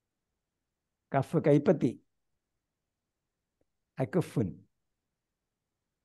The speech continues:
Ra'ikhatun wasana,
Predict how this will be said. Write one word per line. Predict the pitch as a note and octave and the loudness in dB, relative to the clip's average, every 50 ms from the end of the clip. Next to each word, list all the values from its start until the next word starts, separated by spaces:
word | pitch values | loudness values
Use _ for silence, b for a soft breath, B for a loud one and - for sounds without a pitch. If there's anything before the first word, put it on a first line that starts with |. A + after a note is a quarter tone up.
| _ _ _ _ _ _ _ _ _ _ _ _ _ _ _ _ _ _ _ _ _ _ _ _ _ _ _ _ _ _ _ _ _ _ _ _ _ _ _ - A#2+ | _ _ _ _ _ _ _ _ _ _ _ _ _ _ _ _ _ _ _ _ _ _ _ _ _ _ _ _ _ _ _ _ _ _ _ _ _ _ _ -4 -2
Ra'ikhatun | B2 B2+ - D3 C3 - - C3+ B2+ - E3 E3 F#3+ A3+ - - _ _ _ _ _ _ _ _ _ _ _ _ _ _ _ _ _ - | 0 0 0 0 -2 -2 -2 -2 0 2 0 0 0 -2 -8 -12 _ _ _ _ _ _ _ _ _ _ _ _ _ _ _ _ _ 0
wasana, | A2+ B2+ B2+ - E3 B2+ G#2+ F2+ - - | 2 2 2 2 2 0 0 0 -4 -8